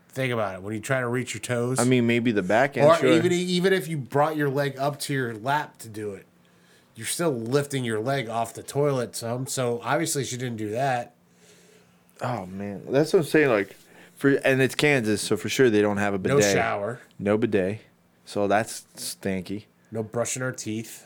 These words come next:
Speaker 1: Well, maybe. Depends. She
Speaker 2: Depends on, like, how much the boyfriend took care of her.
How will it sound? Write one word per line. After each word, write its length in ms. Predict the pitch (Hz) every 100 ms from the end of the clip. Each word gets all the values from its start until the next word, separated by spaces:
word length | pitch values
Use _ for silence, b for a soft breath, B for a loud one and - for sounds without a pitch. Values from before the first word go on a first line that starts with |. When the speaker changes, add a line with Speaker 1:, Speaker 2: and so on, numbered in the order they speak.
| -
Speaker 1:
Well, 160 | 135 147
maybe. 320 | 147 113 110
Depends. 720 | 101 117 107 107 107 - -
She 140 | - 127
Speaker 2:
Depends 380 | 143 185 190
on, 100 | 165
like, 220 | 131 117 -
how 260 | 123 123
much 440 | 113 117 117 113 -
the 60 |
boyfriend 400 | 95 104 - 101
took 160 | 104 92
care 220 | 92 95
of 80 | 90
her. 180 | 85